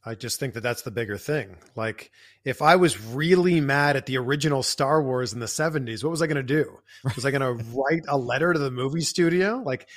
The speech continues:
Speaker 1: that's the difference. So I don't think it's changed. It's just that all of our, all of our voices now, because of social media, are now on an even playing field. Whether you have a million followers or you have fifteen followers, you put it out into the Twitterverse, and it has the ability to be seen by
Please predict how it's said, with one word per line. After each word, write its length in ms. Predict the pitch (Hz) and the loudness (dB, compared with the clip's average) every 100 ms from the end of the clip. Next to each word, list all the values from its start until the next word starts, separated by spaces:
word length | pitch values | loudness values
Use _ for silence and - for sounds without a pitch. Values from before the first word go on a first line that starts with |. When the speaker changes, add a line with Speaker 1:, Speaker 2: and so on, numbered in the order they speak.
| - - | -8 0
Speaker 1:
that's 200 | 185 - | 2 2
the 120 | 143 | 0
difference. 460 | 160 202 - - | 0 -2 -4 -6
So 100 | - | 0
I 80 | 156 | 2
don't 180 | 214 262 | 4 2
think 260 | - 226 160 | -2 -2 -4
it's 180 | - | -8
changed. 640 | - - - 202 233 147 120 | -10 -6 0 0 2 -2 -4
It's 120 | 110 | -6
just 220 | 135 - | -6 -4
that 200 | 139 123 - _ _ | -2 -4 -8 _ _
all 320 | 123 196 - | 0 2 2
of 140 | 160 120 | 0 -2
our, 140 | 127 - - | -8 -10 -2
all 200 | 135 196 | 2 4
of 80 | |
our 140 | 160 117 | 2 0
voices 480 | 113 156 - 127 101 | 0 -2 -2 -4 -8
now, 200 | 92 92 | -8 -8
because 300 | 101 98 98 | -10 -12 -10
of 80 | |
social 340 | - 104 - 98 | -6 -6 -6 -4
media, 460 | 127 147 98 90 - - _ - | -2 -2 -2 -6 -10 -20 _ -6
are 160 | 123 | -4
now 280 | 117 113 113 | 0 0 -2
on 80 | 107 | -2
an 80 | 110 | -4
even 480 | 110 110 110 104 101 | -6 -10 -12 -10 -6
playing 300 | 151 175 123 | -2 -2 -2
field. 260 | - 76 | -8 -10
Whether 200 | 90 120 | -4 -2
you 100 | 120 | -2
have 160 | 113 117 | -2 -4
a 40 | |
million 360 | 117 131 147 143 | 0 2 2 2
followers 480 | - 143 147 156 127 | 4 4 4 2 0
or 60 | |
you 100 | 117 | -2
have 200 | 110 123 | -2 -4
fifteen 460 | - 143 - 165 175 | -2 -4 -2 -2 0
followers, 500 | - 95 95 95 95 - - - - | 0 -2 -2 -4 -6 -12 -20 -20 -2
you 200 | 127 143 | 2 2
put 180 | 160 160 | 4 6
it 100 | 147 | 8
out 160 | 147 | 6
into 160 | 143 135 | 4 0
the 80 | 123 | -2
Twitterverse, 800 | - 202 190 104 98 95 - - _ _ - | 0 4 4 2 -4 -4 -6 -8 _ _ -6
and 160 | 131 131 | -2 0
it 60 | |
has 260 | 107 139 120 | 2 2 2
the 100 | 131 | -4
ability 420 | 104 151 170 131 | 0 2 2 0
to 80 | 117 | -2
be 80 | 120 | -4
seen 420 | - 165 156 117 | -2 -2 -2 -2
by 380 | 110 107 107 | -4 -2 -4